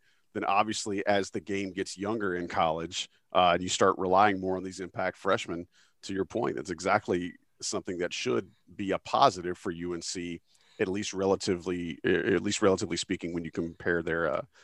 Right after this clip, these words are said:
their past offensive strategies. Um, <laughs> I love the thought of, <laughs> that you guys were talking about, how do they, how do they change the trend? I mean, it's almost, you, you almost think that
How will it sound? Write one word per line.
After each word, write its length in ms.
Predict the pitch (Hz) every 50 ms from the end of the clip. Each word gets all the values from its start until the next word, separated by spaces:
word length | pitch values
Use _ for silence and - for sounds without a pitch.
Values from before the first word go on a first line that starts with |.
| _ _ -
their 100 | 120 -
past 340 | - - 107 95 87 - -
offensive 340 | 69 - - 76 - - -
strategies. 520 | - - - - - - - - - - - _ - - _ _ _ _
Um, 360 | - 95 95 90 90 85 - - -
<laughs> 180 | - - 170 -
I 80 | 117
love 260 | 113 107 117 120 95
the 80 | - 98
thought 300 | - - 101 92 92 92
of, 60 | 85
<laughs> 180 | 92 - - - 113 98 87
that 160 | 92 90 -
you 80 | 98 87
guys 160 | 90 87 85
were 80 | 80 -
talking 180 | - 92 87 90
about, 140 | 85 104
how 80 | - -
do 80 | 92 92
they, 280 | 87 85 85 82 87 - _ - - - _ _ _ _ _ _ -
how 160 | - 120 120
do 60 | 110
they 120 | 98 90 90
change 400 | - - 117 104 101 101 92 -
the 100 | - 87
trend? 460 | - - 101 95 98 92 90 87 90
I 40 | 90
mean, 220 | 92 92 87 92
it's 140 | 92 87 -
almost, 320 | 117 107 107 104 95 -
you, 180 | 107 98 73 - _
you 140 | - 101 98
almost 320 | 104 110 107 101 - -
think 180 | - 95 87 -
that 140 | 92 87